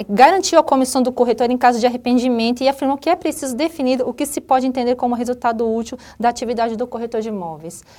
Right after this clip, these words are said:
Então eu queria que você especificasse pra nós como é que foi essa, foi essa situação, o que é considerado um resultado útil. É, a gente tava conversando aqui em off, né? É, eu acredito que ela tenha se baseado no artigo setecentos e vinte e cinco do Código Civil.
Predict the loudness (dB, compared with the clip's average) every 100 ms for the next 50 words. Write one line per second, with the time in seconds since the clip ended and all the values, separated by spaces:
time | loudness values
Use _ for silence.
0 | -16 -10 -6 -4 -2 -4 -4 -8 -6 -6
1 | -8 -8 -6 -6 -4 -4 -2 -2 -4 -6
2 | -6 -4 -2 -2 -4 -10 -6 -4 -4 -6
3 | -8 -8 -8 -6 -6 -6 -10 -14 -8 -2
4 | -2 -2 -4 -2 -2 0 -2 -2 -4 -6
5 | -4 -2 -2 -2 -4 -6 -8 -10 -20 -10
6 | -2 0 0 -2 -2 -4 -6 -6 -8 -10
7 | -14 -8 -8 -6 -6 -4 -4 -4 -6 -6
8 | -8 -8 -8 -4 -2 -4 -4 -6 -6 -10
9 | -18 _ -8 -6 -6 -8 -8 -8 -8 -6
10 | -6 -6 -6 -6 -4 -6 -4 -4 -2 -2
11 | -2 -4 -4 -6 -6 -10 -10 -14 -10 -10
12 | -8 -8 -6 -6 -6 -8 -6 -6 -6 -8
13 | -10 -10 -12 -10 -4 -4